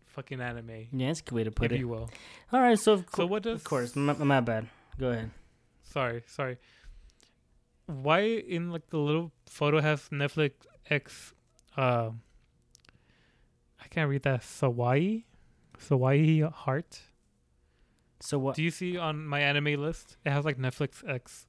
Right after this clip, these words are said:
Speaker 1: like, for the promotional picture.
Speaker 2: Oh, San-, oh, okay. Let me see. Uh, you mean Sanrio?
Speaker 1: Is that, what is that?
Speaker 2: It, it's San-, listen, man. What is the biggest property in Japan?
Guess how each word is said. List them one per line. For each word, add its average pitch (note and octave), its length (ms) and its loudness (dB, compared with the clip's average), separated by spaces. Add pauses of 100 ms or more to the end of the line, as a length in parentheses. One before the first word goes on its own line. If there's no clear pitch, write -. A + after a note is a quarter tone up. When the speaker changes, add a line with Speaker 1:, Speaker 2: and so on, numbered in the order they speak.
Speaker 1:
like, C3+ 180 -10
for D3+ 100 -4
the C3 80 -2
promotional A#2+ 540 -6
picture. - 200 -8
Speaker 2:
Oh, F#3+ 140 12
San-, E3+ 280 4
oh, E3+ 180 8
okay. D3 200 2
Let C3 120 2
me C3 40 2
see. B2+ 380 -2
Uh, C3 420 -4
you D#3+ 120 0
mean E3 120 8
Sanrio? D3+ 760 10 (3500)
Speaker 1:
Is D3+ 140 0
that, D3 200 4 (140)
what C#3+ 160 2
is C3+ 120 0
that? B2+ 200 0
Speaker 2:
It, C#3 140 6
it's C#3 140 6
San-, E3 280 10 (640)
listen, D3 400 6
man. C3+ 280 4 (320)
What E3 260 10
is G3 300 10
the D#3+ 120 10
biggest E3 420 2
property C3 600 4 (220)
in C#3+ 220 12
Japan? A#2 600 4